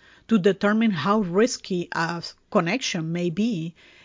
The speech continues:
and then used as part of the authentication and authorization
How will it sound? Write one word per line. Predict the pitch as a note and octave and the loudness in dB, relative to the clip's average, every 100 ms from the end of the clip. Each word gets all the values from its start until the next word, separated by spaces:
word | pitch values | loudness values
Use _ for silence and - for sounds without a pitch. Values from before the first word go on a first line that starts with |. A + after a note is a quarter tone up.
| - | -2
and | G3+ F#3 | 0 4
then | G3+ G#3 | 4 4
used | G#3 A#3 B3 - - | 2 0 -2 -8 -6
as | F3 F3 | -6 -6
part | - F3+ F#3 | -2 -2 0
of | F#3+ E3 | -2 0
the | F#3 | -2
authentication | D3+ F3+ E3+ F3+ F#3 - G3 | -2 -4 -6 -6 -4 -4 -6
and | E3+ E3+ E3 | -4 -4 -6
authorization | - F3 E3+ - F#3 G3 E3+ | -4 -4 -4 -4 -4 -4 -6